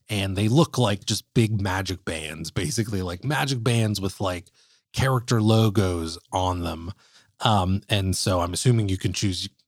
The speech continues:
your character, and maybe that might influence the way that you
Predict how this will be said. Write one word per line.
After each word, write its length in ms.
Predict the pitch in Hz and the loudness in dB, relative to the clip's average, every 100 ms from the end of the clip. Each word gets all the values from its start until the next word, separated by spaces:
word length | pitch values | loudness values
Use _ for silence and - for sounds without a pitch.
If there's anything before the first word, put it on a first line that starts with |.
| - | -8
your 100 | 92 | -6
character, 600 | - 101 101 - 101 98 | -4 -2 -2 -2 -2 -2
and 180 | 95 104 131 | -2 0 2
maybe 500 | 151 147 156 156 165 | 2 0 -2 0 0
that 160 | 151 139 | 0 0
might 240 | 139 143 151 | 0 -2 0
influence 640 | 147 135 151 151 151 - | -2 0 0 0 0 -2
the 80 | 120 | 0
way 240 | 113 117 | 2 2
that 140 | 113 110 | 2 0
you 460 | 110 110 107 104 | 4 4 4 0